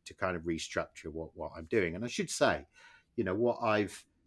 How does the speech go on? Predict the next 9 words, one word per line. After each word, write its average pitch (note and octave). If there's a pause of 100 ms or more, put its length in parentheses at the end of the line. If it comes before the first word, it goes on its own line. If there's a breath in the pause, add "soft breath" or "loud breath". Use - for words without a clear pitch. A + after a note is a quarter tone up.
tried C#3
to -
say F#2
is, D#2+
is F#2
in G#2+
an G2+
era A2+ (560)
of, F2